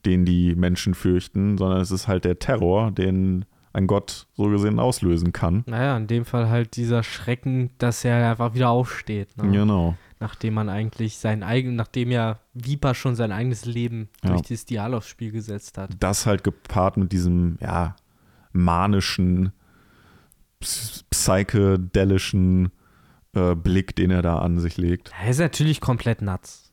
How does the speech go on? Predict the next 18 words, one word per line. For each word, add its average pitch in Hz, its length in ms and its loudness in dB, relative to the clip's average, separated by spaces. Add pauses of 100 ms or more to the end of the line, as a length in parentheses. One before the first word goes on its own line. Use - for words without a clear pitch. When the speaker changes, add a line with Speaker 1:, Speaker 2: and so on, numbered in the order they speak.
Speaker 2:
So, 104 440 -6
absolut. 113 800 -4 (240)
So, 101 380 -6
muss 107 240 -6
man 110 140 0
sagen. 110 300 0
Also, 110 200 -2
wenn 113 160 0
der 127 120 2
halt 120 160 -2
schon 127 160 -2
so 113 80 -6
jemanden 123 360 2
wie 120 60 0
oben 151 300 2
unter 156 280 2
sich 135 200 -2
hat, 131 240 0